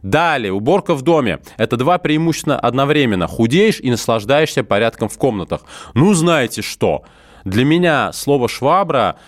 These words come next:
э, как, э, домашние питомцы, вызывают аллергию, причём такую серьёзную. Я не готов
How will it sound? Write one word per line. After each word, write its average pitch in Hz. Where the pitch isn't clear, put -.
э, 92
как, 131
э, 101
домашние 120
питомцы, 127
вызывают 110
аллергию, 117
причём 104
такую 95
серьёзную. 120
Я 131
не 165
готов 165